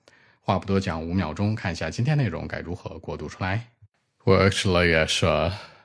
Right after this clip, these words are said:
you know, actually, I used to receive such kind of message a couple of times, uh, several times, maybe three, four times.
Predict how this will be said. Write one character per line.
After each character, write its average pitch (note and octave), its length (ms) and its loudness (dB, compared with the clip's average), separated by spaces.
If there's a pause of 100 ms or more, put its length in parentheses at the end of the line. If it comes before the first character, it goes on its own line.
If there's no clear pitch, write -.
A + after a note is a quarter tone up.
(120)
you G2 140 4
know, A2 120 8
actually, G2+ 400 6
I F2+ 200 6
used F#2+ 300 0
to F#2 80 -2
receive F2 360 0
such - 160 -4
kind G2 280 2
of - 120 -6
message F2+ 480 -4
a E2+ 60 -4
couple - 220 -6
of - 100 -6
times, D2 460 -6
uh, D2+ 60 -6
several D#2+ 320 -4
times, D#2 420 -8
maybe D#2 280 -6
three, - 260 -6
four D#2+ 220 -8
times. G#2+ 460 0